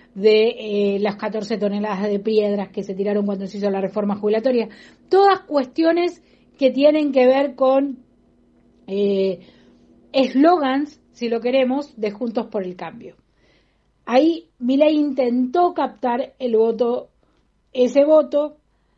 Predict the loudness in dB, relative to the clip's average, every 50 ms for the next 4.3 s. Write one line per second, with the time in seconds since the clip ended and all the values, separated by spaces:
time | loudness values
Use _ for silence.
0 | _ _ _ _ _ _ _ _ _ _ _ _ _ _ _ _ _ _ _ _
1 | _ _ _ _ _ _ _ _ -10 -2 0 0 2 2 2 2 2 4 4 2
2 | 4 4 4 2 2 0 0 -2 -4 -6 -10 -12 -12 -12 -8 -4 -2 -2 -2 -2
3 | -2 -4 -4 -4 -2 -2 0 0 0 2 2 4 4 4 4 4 2 2 0 -2
4 | -2 -4 -6 -8 -14